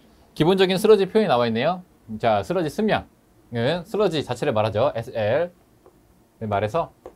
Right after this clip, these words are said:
단위는 메타 삼승 퍼 데이. 뭐, 메타 퍼 데이까지는 안 써도 되지만, 네, 보통, 네, 부피 단위를 쓴다. 네. 그 다음에요, 티에스. 쓰러지 건량이라고 하고요. 보통 무게 단위를 쓰죠.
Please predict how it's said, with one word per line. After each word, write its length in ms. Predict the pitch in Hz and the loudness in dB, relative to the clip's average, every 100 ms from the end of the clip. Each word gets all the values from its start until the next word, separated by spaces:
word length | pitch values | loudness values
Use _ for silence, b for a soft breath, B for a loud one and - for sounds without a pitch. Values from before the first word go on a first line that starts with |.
| _ _ - | _ _ -6
단위는 540 | 123 127 160 190 196 185 - _ _ _ | -4 -2 -2 -4 -6 -12 -20 _ _ _
메타 140 | - 113 | -8 -8
삼승 240 | 113 113 | -6 -8
퍼 340 | 110 175 190 185 - - - _ _ - - - | -4 -4 -4 -8 -20 -20 -20 _ _ -20 -20 -6
데이. 220 | 113 101 - - _ _ _ _ _ - | -4 -4 -8 -20 _ _ _ _ _ -6
뭐, 120 | 101 | -2
메타 280 | 123 180 170 _ - | -2 -2 -8 _ -10
퍼 140 | - 220 | -6 -2
데이까지는 400 | 175 180 185 135 | -2 -2 -4 -4
안 60 | |
써도 140 | 170 160 | -4 -6
되지만, 320 | 120 156 180 - | -4 -6 -8 -14
네, 100 | 98 | -14
보통, 480 | 120 120 120 165 180 _ _ - | -10 -6 -6 -6 -12 _ _ -12
네, 80 | - | -8
부피 200 | 139 143 | -4 -2
단위를 200 | 123 123 | -4 -4
쓴다. 320 | 175 131 143 _ _ _ _ - - | -2 -2 -4 _ _ _ _ -20 -16
네. 480 | 92 90 92 127 143 _ - - _ _ b b b b | -10 -8 -8 -10 -12 _ -20 -20 _ _ b b b b
그 60 | - | -2
다음에요, 400 | 123 120 160 156 | 0 0 -2 -4
티에스. 420 | - 208 208 185 - - - _ _ _ - - _ _ - - _ _ | -4 -4 -2 -8 -10 -20 -20 _ _ _ -20 -20 _ _ -20 -20 _ _
쓰러지 240 | - 170 143 | -6 -4 -4
건량이라고 420 | 135 147 139 131 | -4 -2 0 -2
하고요. 300 | 147 135 - | 0 -2 -2
보통 380 | 120 151 160 107 | -6 -8 -6 -4
무게 160 | 131 | -2
단위를 200 | 123 110 | 0 -2
쓰죠. 380 | 110 151 139 | -4 0 0